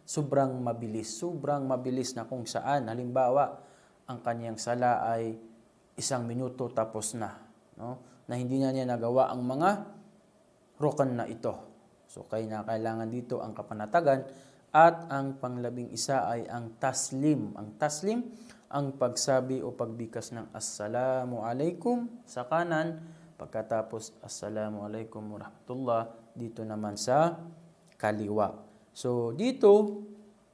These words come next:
mga saligan na ito, kapag ito ay naiwan ng isang Muslim, kapag kanyang sinadya, masisira ang kanyang sala.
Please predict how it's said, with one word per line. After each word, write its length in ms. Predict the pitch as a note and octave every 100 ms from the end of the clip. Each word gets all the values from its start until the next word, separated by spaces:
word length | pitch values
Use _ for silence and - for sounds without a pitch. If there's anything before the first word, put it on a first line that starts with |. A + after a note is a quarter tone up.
| _
mga 160 | G#2 G#2 -
saligan 400 | E3+ G#3 G#3+ G#3
na 0 |
ito, 240 | G3+ G3+
kapag 480 | F#3+ D#3 F3+ E3+ E3
ito 240 | F#3 F#3
ay 80 | E3
naiwan 640 | E3 D#3 F3+ F#3+ F#3 F3 E3+
ng 140 | D#3+ D#3
isang 240 | - D#3
Muslim, 640 | D3+ E3+ E3 E3 C3 A2 G#2
kapag 400 | A2+ - C#3+ C#3
kanyang 240 | C3+ C3+
sinadya, 640 | C3 B2 A#2+ B2 F3 A3 - - - - _ _ _
masisira 640 | A2+ - A2 A#2+ A2+ G#2+
ang 160 | A#2 G#2+
kanyang 480 | A2 G#2+ G#2 G2+ G#2
sala. 480 | - G2+ G2+ F#2